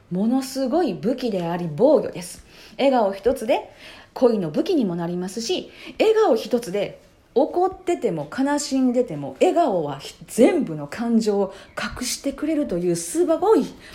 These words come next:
すごい表情なんです。そうです。怒りは、あ、あら、怒りをあらわにしたら、この人怒ってるって間違いなく思いますよね。泣いてる人を見たら悲しんでるって思いますよね。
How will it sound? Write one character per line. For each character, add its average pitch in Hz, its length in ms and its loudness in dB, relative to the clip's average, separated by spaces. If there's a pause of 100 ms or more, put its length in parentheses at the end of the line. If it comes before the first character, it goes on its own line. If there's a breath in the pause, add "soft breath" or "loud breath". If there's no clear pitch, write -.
(180 loud breath)
す - 260 0
ご 349 120 4
い 247 140 0
表 190 180 0
情 170 100 -2
な 117 100 -10
ん - 60 -16
で - 80 -18
す。 - 160 -20 (720 loud breath)
そ 285 200 0
う - 20 2
で 185 100 -2
す。 - 140 -14 (160)
怒 339 300 0
り 311 120 6
は、 311 300 2
あ、 269 140 -6 (160)
あ 311 120 -2
ら、 370 160 4
怒 285 220 0
り 320 100 2
を 311 100 2
あ 311 40 2
ら 277 100 2
わ 196 80 0
に 185 80 -2
し - 20 -8
た 175 100 -6
ら、 165 60 -4
こ 208 100 -6
の 262 100 0
人 190 180 -4
怒 247 180 0
っ 277 80 -8
て 247 120 2
る 262 60 -2
っ - 40 0
て - 260 -6
間 247 120 -2
違 262 200 -4
い - 20 0
な 247 100 0
く - 80 -6
思 208 160 -2
い 214 40 -4
ま 214 100 -6
す 196 120 -10
よ 156 60 -6
ね。 - 220 -8 (500 loud breath)
泣 294 220 6
い 330 40 -6
て 339 100 2
る 330 120 2
人 240 160 -2
を 196 60 -2
見 208 80 -4
た 185 100 -6
ら 180 120 -6
悲 285 200 -2
し 277 140 -4
ん 269 80 2
で 269 100 4
る 262 60 2
っ - 20 0
て 240 160 -4
思 220 180 0
い 226 60 0
ま 226 100 0
す 226 120 -4
よ 160 100 -4
ね。 - 200 -10